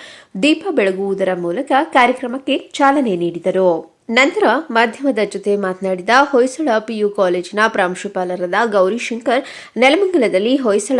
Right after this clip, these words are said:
ಪದವಿ ಪೂರ್ವ ಕಾಲೇಜು ವತಿಯಿಂದ ನಡೆದ ಕಲಾ ಉತ್ಸವ ಪ್ರತಿಭಾ ಪುರಸ್ಕಾರ ಸಮಾರಂಭದಲ್ಲಿ ಸಾಧಕ ವಿದ್ಯಾರ್ಥಿಗಳನ್ನ ಅಭಿನಂದಿಸಲಾಯಿತು. ಗ್ರಾಮೀಣ ಭಾಗದ ವಿದ್ಯಾರ್ಥಿಗಳನ್ನ ಉನ್ನತ ಶಿಕ್ಷಣಕ್ಕೆ ತಯಾರು ಮಾಡುವಲ್ಲಿ ಶಿಕ್ಷಕರ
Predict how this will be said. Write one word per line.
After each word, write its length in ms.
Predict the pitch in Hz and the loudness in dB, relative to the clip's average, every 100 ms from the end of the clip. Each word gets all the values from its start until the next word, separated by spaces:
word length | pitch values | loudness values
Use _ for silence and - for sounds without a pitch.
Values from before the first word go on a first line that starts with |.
| 208 | 0
ಪದವಿ 360 | 208 185 214 226 | 0 -2 -4 -8
ಪೂರ್ವ 300 | 190 175 180 | -4 -2 -2
ಕಾಲೇಜು 540 | 185 170 185 190 175 | -2 -2 -4 -4 -4
ವತಿಯಿಂದ 400 | 165 175 180 175 175 | -4 -6 -8 -6 -6
ನಡೆದ 260 | 156 208 208 202 | -6 -4 0 0
ಕಲಾ 360 | 208 208 240 - | 0 -2 0 -4
ಉತ್ಸವ 340 | 208 - 185 220 | -6 -6 0 0
ಪ್ರತಿಭಾ 440 | 233 226 220 262 247 | 2 -2 -2 -6 -6
ಪುರಸ್ಕಾರ 520 | 185 185 185 190 180 185 | -4 -6 -4 -4 -2 -4
ಸಮಾರಂಭದಲ್ಲಿ 800 | 185 180 196 196 180 269 262 269 - - - - | -6 -6 -4 -4 -6 -6 -4 -6 -10 -20 -6 2
ಸಾಧಕ 380 | 262 262 - 226 | 2 2 0 0
ವಿದ್ಯಾರ್ಥಿಗಳನ್ನ 800 | 190 190 208 190 175 175 170 196 214 | 0 -2 -4 -4 -4 -4 -2 -2 0
ಅಭಿನಂದಿಸಲಾಯಿತು. 1120 | 196 185 208 226 202 196 170 170 165 196 - | 0 -2 -6 -8 -8 -6 -4 -4 0 2 2
ಗ್ರಾಮೀಣ 400 | 185 180 180 208 220 | -2 -2 -2 -6 -8
ಭಾಗದ 360 | - 190 180 190 | -8 -10 -6 -4
ವಿದ್ಯಾರ್ಥಿಗಳನ್ನ 800 | 180 170 196 190 196 180 185 247 262 302 - - 262 | -4 -6 -8 -8 -6 -4 -2 -2 -6 -8 -18 -2 2
ಉನ್ನತ 340 | 294 392 277 214 | 2 2 0 0
ಶಿಕ್ಷಣಕ್ಕೆ 580 | - - 226 202 247 | -2 -6 -6 0 0
ತಯಾರು 400 | 240 180 185 226 | 2 2 2 -2
ಮಾಡುವಲ್ಲಿ 540 | 214 185 180 185 180 262 | -2 -4 -4 -4 -2 -2
ಶಿಕ್ಷಕರ 520 | - 277 - 277 | -2 -6 -6 -6